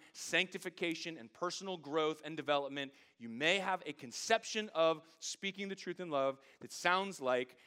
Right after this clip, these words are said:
saying harsh things to Christian people in a nice way. Seems like that's resounding with some of you.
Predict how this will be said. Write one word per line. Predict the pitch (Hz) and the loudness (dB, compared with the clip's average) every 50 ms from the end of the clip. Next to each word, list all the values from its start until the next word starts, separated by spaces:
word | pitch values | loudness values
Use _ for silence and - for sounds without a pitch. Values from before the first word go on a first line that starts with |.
| - _ _ _ _ _ _ _ _ _ _ - - | -20 _ _ _ _ _ _ _ _ _ _ -14 -10
saying | - - - - 175 175 185 190 202 202 214 214 220 214 | -8 -4 2 4 6 6 6 6 4 2 2 0 -2 -8
harsh | - - - - 170 185 214 220 214 - - | -10 -14 -4 2 4 6 6 6 4 0 -2
things | - 208 202 190 180 180 180 185 185 - - - - | 0 2 4 4 4 2 0 -4 -6 -6 -8 -8 -8
to | - 165 | -10 -10
Christian | - - 214 208 - - 220 202 190 | -8 -6 -4 -4 -4 -2 -4 -4 -4
people | - 208 208 190 - 170 170 165 165 160 - - - - | -2 -2 -2 0 2 2 4 4 4 2 0 -6 -12 -8
in | 147 147 | -6 -4
a | 143 | -2
nice | 135 135 147 147 151 147 - - | 0 4 4 4 4 2 -2 -4
way. | 131 113 98 92 76 - - - _ _ _ _ _ _ _ _ _ _ _ _ _ _ _ _ _ _ _ _ _ _ _ _ _ 196 196 _ _ _ 170 _ _ _ 175 _ _ _ _ _ _ _ _ _ _ _ _ _ _ _ _ _ _ _ _ _ _ _ _ _ _ _ _ _ _ _ _ _ _ _ _ _ _ _ _ _ _ _ _ _ | -2 0 0 0 0 -4 -8 -14 _ _ _ _ _ _ _ _ _ _ _ _ _ _ _ _ _ _ _ _ _ _ _ _ _ _ _ _ _ _ _ _ _ _ _ _ _ _ _ _ _ _ _ _ _ _ _ _ _ _ _ _ _ _ _ _ _ _ _ _ _ _ _ _ _ _ _ _ _ _ _ _ _ _ _ _ _ _ _ _
Seems | - - - 131 127 135 139 | -20 -16 -12 -12 -10 -6 -4
like | 139 131 - | -4 -4 -2
that's | 131 131 127 - - | -4 -4 -4 -6 -8
resounding | 131 123 117 127 117 117 117 113 113 110 110 | -10 -8 -6 -4 -6 -6 -6 -8 -10 -12 -12
with | 107 - | -14 -14
some | - 107 95 85 | -14 -14 -14 -14
of | 80 82 | -14 -14
you. | 85 78 71 | -14 -16 -16